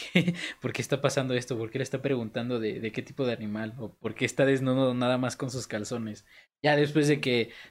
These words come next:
te vas más adentrando en la película, ya, ya sabes qué pedo. Eh, más bien, ah,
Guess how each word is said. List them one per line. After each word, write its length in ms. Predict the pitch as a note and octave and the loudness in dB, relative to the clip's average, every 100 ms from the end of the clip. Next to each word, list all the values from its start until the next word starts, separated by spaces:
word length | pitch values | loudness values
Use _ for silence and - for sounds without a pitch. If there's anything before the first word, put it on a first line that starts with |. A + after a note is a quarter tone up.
| - | 2
te 100 | B2+ | 4
vas 220 | C3 C3 | 6 4
más 220 | C#3+ B2+ | 4 4
adentrando 420 | C#3 A#2 A2+ A#2+ | 4 2 2 0
en 60 | B2 | 0
la 120 | G2+ | 0
película, 540 | G#2+ A#2 B2+ C#3+ C3+ A#2+ | 0 0 0 0 0 2
ya, 220 | A2 G#2 | 0 0
ya 140 | G#2+ | -2
sabes 340 | - A2 A2 - | -2 -4 -4 -6
qué 140 | A2 | -8
pedo. 380 | - A2 A#2+ A#2 - - - | -2 -2 0 -4 -8 -8 0
Eh, 80 | |
más 220 | C#3+ D3+ D#3+ | 4 4 4
bien, 260 | E3+ D3+ - - - - - | 4 2 -4 -20 -8 -6 -4
ah, 520 | C3 B2+ A#2+ A#2 - | 0 4 4 2 0